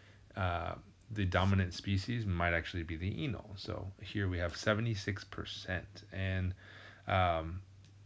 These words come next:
this is because of the ability to undergo intramolecular hydrogen bonding.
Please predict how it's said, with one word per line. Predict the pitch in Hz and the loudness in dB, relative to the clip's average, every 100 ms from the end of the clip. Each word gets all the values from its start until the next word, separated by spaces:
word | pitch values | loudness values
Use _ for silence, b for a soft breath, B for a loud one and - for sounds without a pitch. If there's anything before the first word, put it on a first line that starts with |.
| - | -8
this | 107 123 135 147 | 0 2 4 4
is | 139 | 4
because | 123 107 98 - 135 131 92 98 | 2 -2 -2 0 2 4 4 0
of | - 95 95 | -2 -2 0
the | 95 | 0
ability | 87 98 123 131 90 90 | 0 0 2 2 2 0
to | - - 87 | -4 -2 0
undergo | 95 92 98 90 82 | 2 2 0 0 0
intramolecular | 90 95 95 120 127 107 85 78 - 82 82 | 2 2 2 0 0 2 0 0 -4 -2 0
hydrogen | - 160 107 76 | 0 0 -2 -4
bonding. | 78 - - | -4 -4 -6